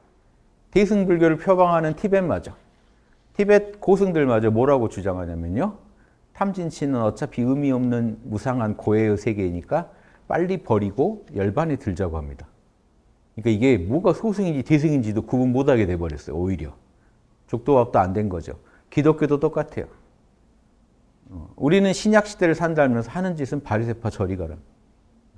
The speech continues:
구약인지 신약인지. 성령 받아야 되는데 성경만 따르면 된다 그러고, 불교는 견성해야 되는데, 예, 계율만 지키면 된다고.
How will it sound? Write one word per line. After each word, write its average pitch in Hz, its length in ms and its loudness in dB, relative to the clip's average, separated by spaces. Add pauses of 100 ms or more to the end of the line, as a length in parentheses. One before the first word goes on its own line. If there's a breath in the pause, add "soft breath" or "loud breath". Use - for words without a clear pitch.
(1200)
구약인지 110 520 0
신약인지. 98 400 -12 (500 soft breath)
성령 226 420 0
받아야 175 320 8
되는데 151 380 4
성경만 180 520 0
따르면 147 340 4
된다 95 300 0
그러고, 87 380 -4
불교는 117 500 0 (420 soft breath)
견성해야 202 640 4
되는데, 165 600 2 (140)
예, 98 220 -6
계율만 175 420 4
지키면 131 400 -4
된다고. 90 460 -4